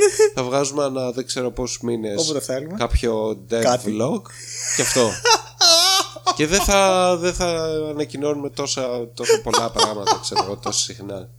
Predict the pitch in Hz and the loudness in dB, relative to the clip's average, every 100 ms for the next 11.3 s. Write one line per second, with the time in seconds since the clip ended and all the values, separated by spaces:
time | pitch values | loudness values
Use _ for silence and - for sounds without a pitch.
0 | - - 104 - 107 107 104 95 92 190 | -20 -18 -16 -8 -6 -4 -6 -8 -2 4
1 | 180 202 254 - 262 202 180 180 190 175 | 6 6 4 6 6 8 6 6 8 8
2 | 180 170 170 170 190 196 185 180 190 190 | 6 6 6 6 6 4 6 6 6 6
3 | - 151 147 143 147 147 151 165 156 135 | 2 4 4 4 -2 -2 -2 2 2 2
4 | 131 131 127 131 233 214 - - - - | 2 0 -2 -4 -6 -10 -16 -20 -20 -20
5 | - 139 - 185 214 240 - 202 165 170 | -10 -4 0 2 4 2 4 2 4 0
6 | 170 - 147 123 123 123 123 123 123 117 | 0 -2 -2 -2 0 0 2 0 0 -2
7 | 117 120 127 123 135 131 - 131 127 120 | -4 -2 -2 -2 -2 2 2 0 -2 -2
8 | - 127 123 120 120 - - - - - | 0 -2 -4 -8 -12 -20 -20 -20 -20 -20
9 | - - - - - - 147 120 - 113 | -20 -20 -20 -18 -6 -4 -4 -6 -6 -4
10 | 127 123 - 180 143 120 120 117 139 - | -6 -8 -10 -12 -12 -12 -12 -16 -18 -16
11 | 139 127 113 | -16 -14 -16